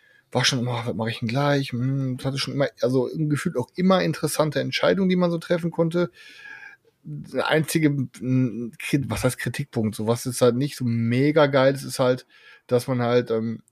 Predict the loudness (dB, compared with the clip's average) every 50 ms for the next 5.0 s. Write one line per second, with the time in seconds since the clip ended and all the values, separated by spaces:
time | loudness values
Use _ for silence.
0 | _ -8 -6 -2 0 2 4 4 2 2 0 -2 -2 0 0 0 0 -2 -6 -6
1 | -4 -2 -2 -2 -2 -4 -4 -4 -4 -2 0 0 2 2 2 2 2 0 0 -2
2 | -4 -6 -4 -2 -2 0 0 0 0 0 -2 -2 -4 -6 -8 -8 -8 -8 -8 -8
3 | -8 -10 -14 -16 _ _ _ _ _ _ _ _ _ _ _ _ 4 6 6 6
4 | 6 4 4 4 4 4 4 2 -2 -4 -4 0 4 4 4 4 4 0 -4